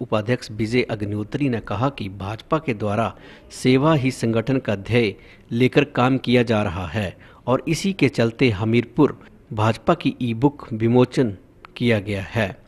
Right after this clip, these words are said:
उन्होंने कहा कि भाजपा ने कोरोना संकट के दौरान ई बुक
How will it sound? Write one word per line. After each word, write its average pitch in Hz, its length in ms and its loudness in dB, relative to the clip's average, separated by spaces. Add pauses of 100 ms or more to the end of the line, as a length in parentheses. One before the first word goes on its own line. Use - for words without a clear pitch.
उन्होंने 151 300 6
कहा 139 300 4
कि 117 260 -6 (380)
भाजपा 117 460 2
ने 143 100 4
कोरोना 131 420 4
संकट 147 460 -2
के 113 120 0
दौरान 110 380 2 (100)
ई 117 120 -2
बुक 127 260 -2